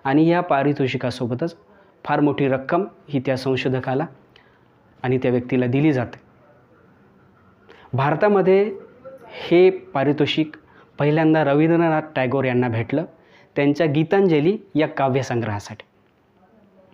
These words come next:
तर अशी ही अल्फ्रेड नोबेल यांची, अ, माहिती होती. अनेक संशोधक पुढे आले, त्यांनी अनेक शोध लावले आणि त्यांचा सन्मान नोबेल पारितोषिकातून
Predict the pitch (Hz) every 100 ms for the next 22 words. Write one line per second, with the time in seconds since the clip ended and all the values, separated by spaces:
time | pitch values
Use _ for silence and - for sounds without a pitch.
0 | - _ - _ _ - 180 - 156 214
1 | 220 190 202 202 147 139 165 147 139 147
2 | 143 131 131 143 143 - - 127 123 120
3 | 113 123 127 139 131 156 180 - _ _
4 | _ _ _ - - 151 185 - 147 143
5 | 143 147 135 143 135 131 160 - - 139
6 | 143 131 143 - 139 127 123 131 127 135
7 | 127 123 127 - 127 131 151 160 135 127
8 | 143 135 123 127 123 - 120 151